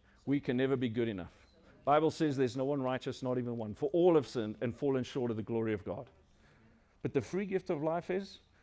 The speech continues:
through Jesus Christ and his work of the cross. Amen? The blood of Jesus, the ultimate Passover lamb,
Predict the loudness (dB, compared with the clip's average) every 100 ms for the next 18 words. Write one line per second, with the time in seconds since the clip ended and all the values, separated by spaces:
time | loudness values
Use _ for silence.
0 | _ -4 -4 -2 -4 -4 -8 -6 -6 -6
1 | -8 -6 -4 -4 -4 -8 -8 -8 -10 -8
2 | -4 -2 -4 -8 -20 -20 -20 -20 -20 -20
3 | -20 _ _ _ _ -20 -6 0 4 4
4 | 2 -2 -2 -6 -10 -20 _ _ _ _
5 | _ _ _ _ -2 2 2 0 -6 0
6 | -2 0 -2 -2 -2 -4 -8